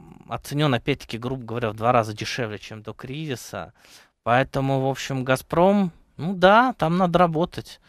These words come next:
То есть там есть потенциал, и, н-, но опять-таки там надо работать, чтобы был действительно более-менее такой вменяемый бизнес. Э, Роснефть всегда считался эталоном. Ну, щас, в общем,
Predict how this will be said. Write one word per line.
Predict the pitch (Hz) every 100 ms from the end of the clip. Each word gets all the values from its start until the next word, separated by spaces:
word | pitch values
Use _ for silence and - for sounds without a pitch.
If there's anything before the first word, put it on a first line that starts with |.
| _ -
То |
есть | 117 _
там | 151 156
есть | 156 -
потенциал, | 151 156 151 - 208 226 190 - _ _ _
и, | 127 131 110 110
н-, | 123 110 -
но | 76 101 135
опять-таки | 143 156 - - - 120 120 117 -
там | 135
надо | 143 139
работать, | 135 131 170 151
чтобы | - 120 123
был | 127 135
действительно | 120 - 127 117 110 _
более-менее | 127 127 117 127 120
такой | - - 107
вменяемый | 113 120 117 104 110
бизнес. | 123 101 85 - _ - - -
Э, | - 117 113
Роснефть | 147 247 302
всегда | 160 190
считался | - - 156 - 139
эталоном. | 127 123 92 64 - _ _ - _
Ну, | - 180
щас, | - 262 -
в |
общем, | 190 - 190 180 160 120